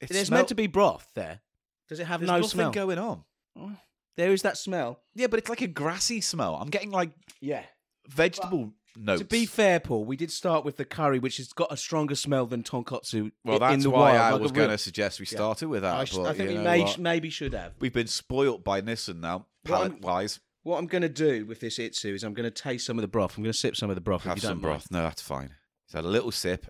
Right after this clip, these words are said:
Speaker 1: I'm just gonna go straight in for the noodle 'cause I'm not playing around with Itsu. Fuck 'em.
Speaker 2: That's not too bad, the broth.
Speaker 1: Just
Speaker 2: It's just,
Speaker 1: wrapping it
Speaker 2: it's
Speaker 1: around
Speaker 2: not,
Speaker 1: me
Speaker 2: hasn't
Speaker 1: fork.
Speaker 2: got a great deal of flavour, like I expected. It's just salty, isn't it?
Speaker 1: There's nothing there for
Speaker 2: There's
Speaker 1: me.
Speaker 2: nothing there.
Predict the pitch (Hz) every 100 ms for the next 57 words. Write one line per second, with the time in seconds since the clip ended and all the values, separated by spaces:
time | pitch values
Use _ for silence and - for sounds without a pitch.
0 | - _ 98 98 - 85 80 80 - -
1 | 82 80 78 80 80 82 78 - 80 73
2 | 80 76 78 - 80 80 78 80 73 65
3 | 52 - 73 - _ - 85 - - -
4 | - 160 170 - 120 104 98 92 87 95
5 | 90 - _ - - 82 - 90 185 82
6 | - 175 190 180 175 151 156 139 127 117
7 | 107 113 98 87 78 _ _ 147 151 156
8 | 139 - 185 - 87 - _ _ - -
9 | - 143 143 92 76 _ - 120 90 -
10 | _ 101 135 131 170 196 135 135 131 131
11 | - 107 98